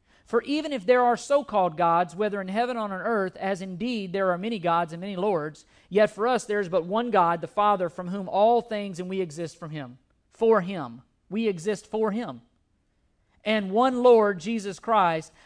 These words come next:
by whom all things, by whom are all things, and we exist through him. You see what Paul's saying? He's saying exactly what Moses said in Deuteronomy. There's one God,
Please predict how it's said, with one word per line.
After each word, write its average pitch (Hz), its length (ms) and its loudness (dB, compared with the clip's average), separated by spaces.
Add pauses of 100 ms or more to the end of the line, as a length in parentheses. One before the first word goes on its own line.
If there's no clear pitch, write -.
by 196 260 4
whom 214 260 -4
all 220 360 4
things, 190 720 -6 (640)
by 190 180 4
whom 220 220 -2
are 196 220 6
all 175 160 2
things, 180 340 -8
and 175 300 -8
we 208 200 -2
exist 185 580 -4 (180)
through 226 220 -2
him. 127 380 -10 (2250)
You 180 80 -14
see 269 120 -8
what 262 100 0
Paul's 247 320 -2
saying? 254 380 -6 (420)
He's 285 180 -6
saying 277 220 -4
exactly 233 580 0
what 220 200 0
Moses 220 400 0
said 208 180 -2
in 202 80 -6
Deuteronomy. 196 540 -2 (560)
There's 233 200 4
one 247 280 0
God, 220 320 4